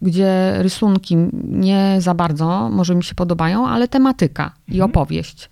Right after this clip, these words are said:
Speaker 1: I wtedy jestem w stanie, y, gdzieś tam nawet się przekonać. Y,
Speaker 2: Tematyka
Speaker 1: jestem
Speaker 2: potrafi
Speaker 1: elastyczna.
Speaker 2: uratować nawet, y, rysunki, które os-,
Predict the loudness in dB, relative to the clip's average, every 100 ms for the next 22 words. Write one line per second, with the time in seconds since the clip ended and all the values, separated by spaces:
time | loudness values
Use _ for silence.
0 | _ -20 -10 -6 0 2 2 0 0 -4
1 | -2 -2 0 2 0 0 -2 -2 0 0
2 | 0 0 -2 0 -2 -2 -4 -14 -8 -2
3 | 0 0 -2 -6 -4 -2 0 0 -4 -10
4 | -18 _ _ -12 -2 0 4 4 4 2
5 | 4 2 2 2 4 4 2 2 0 0
6 | -2 -6 -8 -10 -6 -4 -4 -4 -8 -8
7 | -12 -8 -4 -4 -4 -6 -8